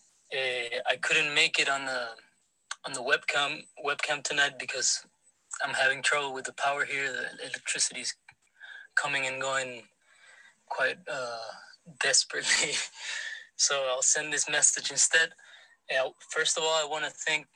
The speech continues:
uh, Billy and Austin for, for what they're doing with the show. I watch it every time I get a chance, and I think it's, uh, the best thing that we can be doing as a community,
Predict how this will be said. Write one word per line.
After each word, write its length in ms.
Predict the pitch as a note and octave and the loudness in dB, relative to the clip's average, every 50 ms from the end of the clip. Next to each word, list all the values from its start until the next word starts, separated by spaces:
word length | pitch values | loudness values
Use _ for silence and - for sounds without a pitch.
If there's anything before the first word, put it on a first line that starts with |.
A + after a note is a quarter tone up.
| _ - | _ -8
uh, 220 | D3+ C3+ B2+ A#2+ A2+ - | -8 -6 -6 -10 -10 -6
Billy 300 | - D3 D#3 D#3 D3+ C#3+ | -4 -2 0 0 0 0
and 120 | C3+ B2+ B2+ | -2 -2 0
Austin 460 | - - D#3 - - - D3+ C#3 C3 | 0 2 2 2 0 -2 -2 -8 -14
for, 440 | - - C#3 C3 B2+ B2 A#2+ A#2 - - _ _ _ _ | -10 -10 -8 -8 -8 -8 -10 -12 -14 -18 _ _ _ _
for 200 | - - C#3+ C3+ | -14 -12 -12 -8
what 160 | B2 C3 C3 | -8 -8 -6
they're 120 | B2+ B2+ B2+ | -6 -8 -10
doing 280 | C3 C#3+ C#3+ C#3+ C#3 | -8 -8 -8 -8 -8
with 120 | C3+ C#3 - | -10 -8 -2
the 80 | - | 0
show. 340 | - - D3+ D3 D3 C3 C3 | 2 2 2 2 0 0 -2
I 60 | B2 B2 | -2 0
watch 300 | B2+ C3 C3 - - D3 | 0 0 0 0 -2 -4
it 100 | C3+ C3 - _ _ _ _ _ _ _ _ _ _ _ _ - | -4 -8 -12 _ _ _ _ _ _ _ _ _ _ _ _ -14
every 120 | B2+ C3 | -12 -8
time 200 | B2+ - C3 C3 | -6 -6 -4 -4
I 80 | B2+ B2+ | -4 -6
get 140 | B2 B2+ B2 | -6 -6 -6
a 100 | B2 A#2 | -4 -2
chance, 460 | - - - - A#2+ - - - - | -2 0 0 0 0 2 0 0 0
and 140 | - B2+ B2 - _ _ _ - - - - - - - - - - _ - | -2 -8 -14 -20 _ _ _ -20 -20 -20 -18 -18 -16 -18 -18 -20 -12 _ -2
I 60 | - | -2
think 260 | - - C3 C3+ C3+ C3 | -2 -2 -4 -8 -8 -4
it's, 200 | - - - - | 0 2 2 2
uh, 280 | - B2 - - - - - - | 2 0 -2 -4 -8 -10 -12 -14
the 80 | - | -8
best 300 | - - - - - - | -4 2 4 4 4 4
thing 160 | - - C3 - - _ _ - - | 2 -4 -10 -14 -20 _ _ -14 -12
that 100 | D#3 C3 | -10 -10
we 140 | B2 B2+ C3 | -8 -10 -10
can 120 | - C#3+ C#3 | -8 -8 -8
be 140 | C3+ C#3 | -8 -6
doing 300 | B2+ - C#3 C3+ C3 B2+ B2 - - - _ - B2+ | -6 -4 -4 -4 -4 -6 -8 -12 -14 -16 _ -6 -6
as 140 | B2+ B2+ C3 | -6 -6 -6
a 40 | B2+ | -8
community, 600 | - - C3 B2+ B2+ C3 B2+ B2 - - - - | -8 -8 -6 -6 -4 -4 -4 -4 -6 -8 -10 -14